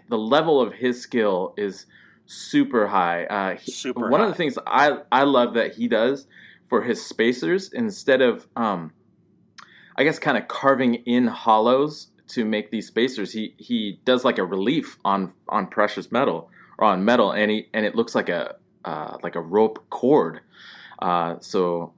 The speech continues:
Speaker 1: I don't, it's hard to explain, but if you go check out his Instagram, he, he's just full of awesome stuff, and he's a super g-, nice guy, and he's a big guy too. He's like, what is he, like, six three, six four?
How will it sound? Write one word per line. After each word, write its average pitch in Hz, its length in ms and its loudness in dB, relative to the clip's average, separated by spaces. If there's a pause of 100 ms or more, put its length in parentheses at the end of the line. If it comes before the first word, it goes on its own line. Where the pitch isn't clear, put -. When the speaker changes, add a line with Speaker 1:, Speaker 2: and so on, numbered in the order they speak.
Speaker 1:
I 110 120 4
don't, 107 140 4
it's 123 140 2
hard 190 200 4
to 151 60 4
explain, 120 280 4
but 147 100 6
if 160 80 -4
you 233 80 4
go 214 100 6
check 131 220 2
out 107 100 4
his 95 140 0
Instagram, 87 580 -2 (380)
he, 175 440 2
he's 156 280 0
just 170 140 -2
full 135 300 4
of 104 140 2 (120)
awesome 98 300 2
stuff, 92 380 0
and 107 240 -4
he's 165 240 -6
a 131 60 -4
super 123 420 -2
g-, 104 160 4
nice 101 240 -2
guy, 95 340 2 (300)
and 220 100 6
he's 160 120 2
a 90 120 -2 (640)
big 226 220 0
guy 92 180 4
too. 170 220 0
He's 107 160 -2
like, - 200 -2 (140)
what 160 160 -2
is 165 80 2
he, 92 100 -6
like, - 200 -14
six - 320 -6
three, 117 320 -2
six - 200 -14
four? - 440 -6